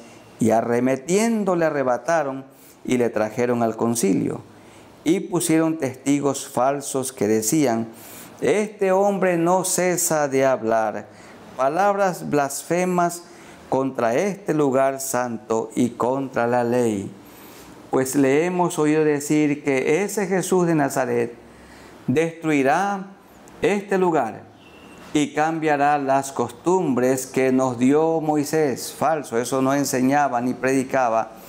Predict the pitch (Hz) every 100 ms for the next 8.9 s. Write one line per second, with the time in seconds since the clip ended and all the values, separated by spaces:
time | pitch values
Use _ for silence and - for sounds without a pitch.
0 | - - 143 - 185 147 - - - -
1 | - - - - - - - - - -
2 | - - 139 127 151 151 160 156 - 151
3 | 151 127 131 127 110 120 117 - 101 -
4 | 139 143 151 147 143 135 135 139 139 131
5 | 117 143 160 170 160 127 104 107 110 -
6 | - - - - - - - 139 202 226
7 | - 165 127 139 160 160 131 120 139 -
8 | - 143 143 147 147 131 107 107 113